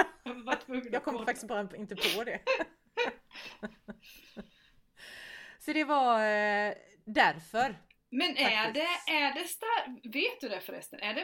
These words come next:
Speaker 2: mer norrsken i år eller starkare norrsken på något
Speaker 1: Ja.
Speaker 2: jädra vänster överhuvudtaget, eller?
Speaker 1: Det är gör mycket norrsken tydligen nu, så det är ju inte, det är inte skitsvårt att se det. Eh, <laughs> jag, jag har blivit sån här, du vet, jag har en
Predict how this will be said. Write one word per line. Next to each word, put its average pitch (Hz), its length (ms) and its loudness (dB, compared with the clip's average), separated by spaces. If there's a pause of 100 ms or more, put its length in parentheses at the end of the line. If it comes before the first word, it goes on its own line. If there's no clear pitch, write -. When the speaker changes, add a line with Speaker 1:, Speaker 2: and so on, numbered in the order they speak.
(140)
Speaker 2:
mer 320 760 -2
norrsken 269 300 -4
i 240 60 -6
år 202 200 -4
eller 208 160 -4
starkare 247 500 -4
norrsken 254 540 -4
på 220 100 -12
något 190 120 -4
Speaker 1:
Ja. 180 220 0
Speaker 2:
jädra 175 220 -4
vänster 180 300 -8
överhuvudtaget, 180 580 -8
eller? 247 180 -8 (920)
Speaker 1:
Det 214 80 -8
är 180 160 -12 (120)
gör 214 280 -2
mycket 185 280 -10
norrsken 185 400 -8
tydligen 160 400 -8
nu, 160 120 -6
så 196 120 -10
det 196 80 -8
är 208 120 -6
ju 202 80 -2
inte, 170 440 -6
det - 120 -12
är 208 40 -6
inte 202 180 -10
skitsvårt 185 480 -10
att 185 80 -10
se 160 180 -6
det. 190 240 -2 (120)
Eh, 190 480 -4 (300)
<laughs> 294 100 -2
jag, 214 260 0 (440)
jag 196 120 -6
har 185 40 -4
blivit 254 260 -4
sån 240 100 -4
här, 202 120 2
du 185 40 -6
vet, 175 160 -4
jag 170 80 -4
har 240 80 2
en 208 100 -2